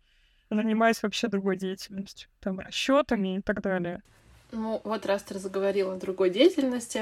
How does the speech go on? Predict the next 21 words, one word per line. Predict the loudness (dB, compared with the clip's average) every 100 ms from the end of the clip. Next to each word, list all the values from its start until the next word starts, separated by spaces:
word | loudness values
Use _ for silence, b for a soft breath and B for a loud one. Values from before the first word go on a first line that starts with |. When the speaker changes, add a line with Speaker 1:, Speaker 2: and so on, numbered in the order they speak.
| -2
Speaker 2:
у | -2 -6
меня | -6 -2 -4
в-, | -4 -6
сразу | 0 2 2
вытекающий | -4 -6 -2 -2 -2 0
вопрос. | 0 0 -4 -8 -12 -20 -10
Ты | -4 -4
писатель, | -2 -2 0 -2 -2 -2 -2 -6 _ B B B
но | 2
это | 6 8 10 10 10
не | 6 2
основная | 4 4 2 4 2
твоя | 0 -4
деятельность, | -4 -4 -6 -4
правильно | 0 2 2
я | 0
понимаю? | -4 -4 -4 -4
Чем | -6 -6
ты | -6
ещё | -4 -6
занимаешься? | -6 -8 -8 -10 -12